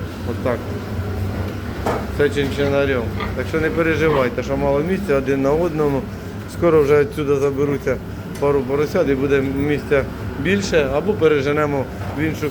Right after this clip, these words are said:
клітку. Ну, вони, в принципі, що, поїв да й лягає спать. Все нормально.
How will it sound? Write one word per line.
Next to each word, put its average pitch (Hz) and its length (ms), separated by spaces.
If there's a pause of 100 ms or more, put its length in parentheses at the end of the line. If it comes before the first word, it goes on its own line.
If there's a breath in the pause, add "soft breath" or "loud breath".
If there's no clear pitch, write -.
клітку. 131 440
Ну, 370 100
вони, 220 240
в 185 60
принципі, 165 380
що, 143 200 (420)
поїв 226 340
да 175 100
й 165 80
лягає 160 420
спать. 120 360 (240)
Все 156 140
нормально. 123 500